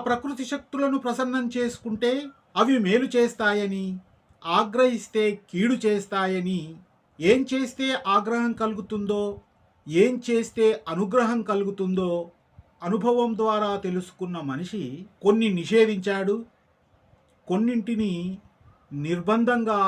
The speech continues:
అనుసరించడం మొదలెట్టాడు. రకరకాల విశ్వాసాలతో కూడిన వ్యవస్థగా మారిపోయింది. ఈ జాతి, ఆ జాతి అని కాకుండా విశ్వవ్యాప్తంగా అన్ని జాతులను ఒక్కొక్క విధంగా విశ్వాసాలు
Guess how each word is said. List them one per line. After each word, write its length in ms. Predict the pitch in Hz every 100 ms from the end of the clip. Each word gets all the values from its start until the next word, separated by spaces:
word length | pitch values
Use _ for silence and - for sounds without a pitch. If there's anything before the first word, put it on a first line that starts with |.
| 165
అనుసరించడం 640 | 160 185 202 190 175 170 156
మొదలెట్టాడు. 560 | 151 135 127 - 120 - _ _ _ _ 175
రకరకాల 640 | 226 269 269 254 247 226 214
విశ్వాసాలతో 880 | 180 - 202 202 196 190 180 170 175 165 147
కూడిన 340 | 156 156 151 143 139
వ్యవస్థగా 540 | 160 180 - 156 151 139
మారిపోయింది. 500 | 131 120 120 104 - - _ - - 170
ఈ 60 | 220 262
జాతి, 300 | 269 262 269 262 -
ఆ 40 | 214 226
జాతి 340 | 220 220 214 208 - _ - 175
అని 120 | 185 165
కాకుండా 400 | 156 185 202 147 165 240 - - _ _ _
విశ్వవ్యాప్తంగా 880 | 147 - 247 262 254 254 247 240 240 240 220 -
అన్ని 200 | 175 220 202
జాతులను 500 | 202 196 202 208 202 170 170 - -
ఒక్కొక్క 320 | 269 277 254 220
విధంగా 380 | 220 220 208 208 170
విశ్వాసాలు 720 | 151 185 185 185 175 165